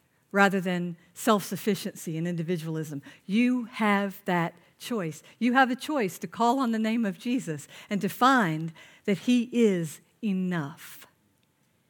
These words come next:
You have that choice. So what is it for you? Do you choose life or just a lot of s-,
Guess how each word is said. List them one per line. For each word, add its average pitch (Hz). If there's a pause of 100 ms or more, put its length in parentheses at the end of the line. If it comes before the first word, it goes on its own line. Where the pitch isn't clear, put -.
(140)
You 233
have 180 (340)
that 196
choice. - (500)
So -
what 226
is 247
it -
for -
you? 190 (540)
Do 208
you -
choose 294
life 220 (2500)
or -
just -
a 170
lot 208
of 165
s-, -